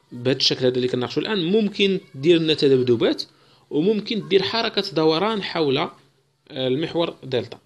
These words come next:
حنا غنوصلوا لهادشي ونشوفوه. المهم قال لك: "يعطي الشكل ثلاثة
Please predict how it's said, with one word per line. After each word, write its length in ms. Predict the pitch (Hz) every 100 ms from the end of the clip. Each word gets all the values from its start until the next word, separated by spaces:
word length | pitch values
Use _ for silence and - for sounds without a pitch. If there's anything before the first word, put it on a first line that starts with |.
| _ _ _ - -
حنا 160 | 190
غنوصلوا 300 | 175 165 160
لهادشي 200 | 135 -
ونشوفوه. 300 | 135 120 110
المهم 320 | 143 180 220 - - - - - -
قال 80 | 156
لك: 140 | 170
"يعطي 460 | 226 196 - 202 -
الشكل 400 | 185 - 190 170
ثلاثة 440 | - 143 139 160